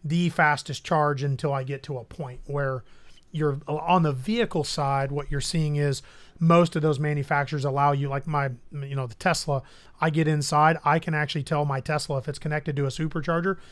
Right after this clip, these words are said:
I can say, "Charge my car," like I'm on a hundred ten volt plug. I mean, and, you know, in the one hundred, that's like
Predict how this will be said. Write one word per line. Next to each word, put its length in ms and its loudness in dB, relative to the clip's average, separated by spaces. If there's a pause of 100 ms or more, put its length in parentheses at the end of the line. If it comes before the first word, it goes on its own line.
(200)
I 120 2
can 160 -2
say, 180 0
"Charge 300 2
my 160 0
car," 240 0
like 180 -2
I'm 140 -2
on 180 0
a 180 -2 (300)
hundred 300 2
ten 180 0
volt 200 0
plug. 360 -2
I 60 -4
mean, 240 -4 (480)
and, 300 -2
you 100 0
know, 80 2
in 60 -2
the 60 -2
one 180 2
hundred, 360 2
that's 240 0
like 160 -2